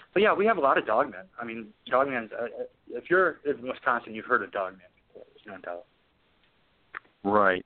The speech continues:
Speaker 2: right. You know, Linda Godfrey, you know, i-, i-, is well
Speaker 1: Right.
Speaker 2: known in,
Speaker 1: She's
Speaker 2: in
Speaker 1: right down,
Speaker 2: the
Speaker 1: yeah,
Speaker 2: Beast,
Speaker 1: she's down
Speaker 2: the
Speaker 1: right
Speaker 2: Beast
Speaker 1: down
Speaker 2: of
Speaker 1: the
Speaker 2: Bray
Speaker 1: street.
Speaker 2: Road.
Speaker 1: Yeah,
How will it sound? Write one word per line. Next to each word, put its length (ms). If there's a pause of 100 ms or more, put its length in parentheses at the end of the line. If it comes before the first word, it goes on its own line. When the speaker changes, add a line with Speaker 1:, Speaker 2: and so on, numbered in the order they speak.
Speaker 2:
right. 320
You 120
know, 140
Linda 280
Godfrey, 480
you 120
know, 240
i-, 60
i-, 720
is 100
well 220
Speaker 1:
Right. 120
Speaker 2:
known 220
in, 80
Speaker 1:
She's 160 (140)
Speaker 2:
in 80
Speaker 1:
right 140
down, 300 (160)
Speaker 2:
the 100
Speaker 1:
yeah, 80
Speaker 2:
Beast, 160 (180)
Speaker 1:
she's 180
down 160
Speaker 2:
the 60
Speaker 1:
right 60
Speaker 2:
Beast 120
Speaker 1:
down 100
Speaker 2:
of 40
Speaker 1:
the 40
Speaker 2:
Bray 180
Speaker 1:
street. 100
Speaker 2:
Road. 240 (1400)
Speaker 1:
Yeah, 280